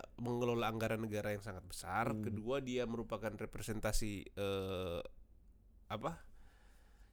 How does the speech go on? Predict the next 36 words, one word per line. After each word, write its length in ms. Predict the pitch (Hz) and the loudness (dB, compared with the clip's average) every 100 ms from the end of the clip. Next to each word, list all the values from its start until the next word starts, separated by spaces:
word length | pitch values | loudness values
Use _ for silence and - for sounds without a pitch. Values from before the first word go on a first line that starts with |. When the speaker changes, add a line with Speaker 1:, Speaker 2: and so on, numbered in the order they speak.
| - | -6
Speaker 1:
ini 180 | 135 143 | 6 10
negara 460 | 147 139 147 156 151 | 10 12 12 12 12
lah, 200 | 123 104 - - - - - - | 12 8 2 2 -10 -14 -18 -8
eh, 460 | - 120 123 120 117 | 0 2 2 2 2
apa, 320 | 117 117 165 - - - - - | 0 0 -4 -4 -16 -20 -20 -14
keamanan 480 | - 127 147 147 143 | 6 8 12 12 12
negara 420 | 143 135 143 151 | 12 12 12 12
Speaker 2:
Oh, 80 | 131 | 12
Speaker 1:
lah, 120 | 120 | 10
Speaker 2:
iya, 100 | 107 | 8
Speaker 1:
salah 180 | 110 123 | 8 10
Speaker 2:
iya. 60 | 123 | 8
Speaker 1:
satu, 160 | 123 123 | 6 8
salah 240 | 123 120 | 8 6
satu, 320 | 120 113 120 117 113 - | 6 4 4 4 4 0
eh, 400 | 85 120 120 117 | 0 4 6 6
simbol-simbol 880 | 117 135 127 120 120 113 - 117 120 | 6 6 6 6 6 4 2 4 6
Speaker 2:
Hmm. 200 | 117 110 | 6 4
Speaker 1:
penting 340 | 120 123 147 135 | 2 8 8 8
lah 120 | 117 | 6
dalam 200 | 107 107 | 6 2
Speaker 2:
Hmm. 120 | 110 | 2
Speaker 1:
mengelola 240 | 110 110 107 | 2 2 2
keamanan 400 | 90 104 107 107 | 0 0 0 0
negara. 480 | 104 95 92 135 185 - - - - - - | 0 -2 0 -2 -2 -8 -16 -18 -18 -18 -2
Dan 240 | 123 127 | 4 4
kalau 200 | 127 139 | 6 6
lu 80 | 135 | 8
lihat 300 | 131 131 127 | 8 6 4
polanya, 480 | - 127 151 196 143 | 6 10 10 10 10
Jer, 280 | 113 101 104 | 8 6 2
dan 220 | 120 107 | 4 4
mungkin 340 | 110 117 120 120 | 4 4 4 6
teman-teman 480 | 117 117 113 113 113 | 6 6 6 4 6
yang 200 | 110 107 104 | 6 4 0
mungkin 560 | 104 117 113 110 107 | 0 0 2 0 -2